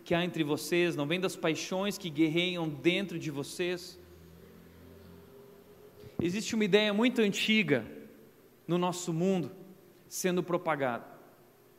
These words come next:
E essa ideia é assustadora. A ideia de que os nossos desejos e sentimentos, eles são bons e eles são a verdade. A ideia de que nós precisamos ouvir os nossos sentimentos, ouvir o nosso coração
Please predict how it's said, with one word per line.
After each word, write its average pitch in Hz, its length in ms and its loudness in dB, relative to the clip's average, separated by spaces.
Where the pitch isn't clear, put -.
E 175 140 4
essa 214 240 2
ideia 202 580 4
é 196 120 0
assustadora. 147 920 -2
A 180 140 4
ideia 196 400 6
de 185 140 -2
que 196 100 -4
os 175 140 0
nossos 196 360 0
desejos 180 720 2
e 185 60 -4
sentimentos, 175 1400 -4
eles 170 220 2
são 170 220 -4
bons 175 760 -2
e 165 80 -6
eles 165 160 2
são 175 200 -4
a 165 40 -2
verdade. 123 640 -4
A 185 160 4
ideia 208 300 8
de 185 120 -2
que - 140 -2
nós 226 300 2
precisamos 208 720 0
ouvir 214 500 4
os 220 100 -4
nossos 196 300 -2
sentimentos, 160 800 -4
ouvir 175 420 0
o 247 60 0
nosso 214 280 -4
coração 160 680 -2